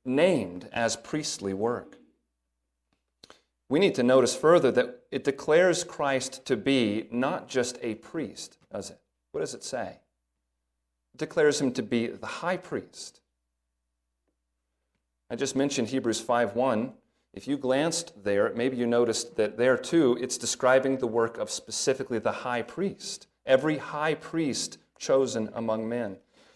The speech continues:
And the work that it emphasized there in chapter five was the high priest's most important work.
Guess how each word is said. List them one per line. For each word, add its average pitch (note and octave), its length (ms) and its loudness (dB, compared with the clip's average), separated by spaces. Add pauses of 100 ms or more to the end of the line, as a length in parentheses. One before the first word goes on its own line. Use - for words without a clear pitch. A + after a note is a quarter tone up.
(140)
And C3+ 140 0
the C3 40 6
work G3 240 6
that E3 140 6
it C3 100 10
emphasized C#3 640 2
there A#2 120 0
in A2 80 -2
chapter G#2+ 300 -2
five G2+ 360 -4
was D3 360 0
the F3 80 4
high C#3+ 200 0
priest's A#2 640 -8
most A#2 360 -2
important C3+ 520 -8
work. F3 400 -6